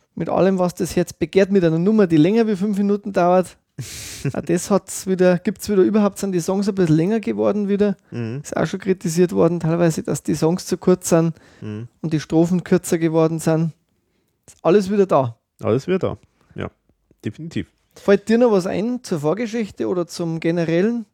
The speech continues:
Speaker 2: Soweit, denke ich, haben wir alles erzählt. Ähm, ich kann auch nochmal auf meine Rezension verweisen. Ich habe ja dann, ja genau, das kann man vielleicht auch nochmal kurz erwähnen. Ich habe es ja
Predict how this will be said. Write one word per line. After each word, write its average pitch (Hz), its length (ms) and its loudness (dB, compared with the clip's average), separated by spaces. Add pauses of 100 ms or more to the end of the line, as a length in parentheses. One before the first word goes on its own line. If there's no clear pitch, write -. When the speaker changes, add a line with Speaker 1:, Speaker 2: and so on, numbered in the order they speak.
(760)
Speaker 2:
Soweit, 147 840 0
denke 131 260 -4
ich, - 160 -8
haben 120 120 0
wir 190 100 2
alles 196 260 2
erzählt. 196 680 0
Ähm, 127 440 0
ich - 140 -8
kann 131 160 -4
auch 123 160 2
nochmal 120 240 0
auf 107 180 -2
meine 107 520 2
Rezension 120 760 -4
verweisen. 165 1040 0
Ich 120 160 -6
habe 123 160 0
ja 117 60 4
dann, 117 580 -4 (180)
ja 113 160 4
genau, 120 260 2
das 113 160 0
kann 127 120 -2
man 120 80 0
vielleicht 113 240 2
auch 143 100 2
nochmal 131 220 -2
kurz - 280 -2
erwähnen. 120 360 2
Ich 117 100 -4
habe 120 100 -4
es - 100 -6
ja 110 80 0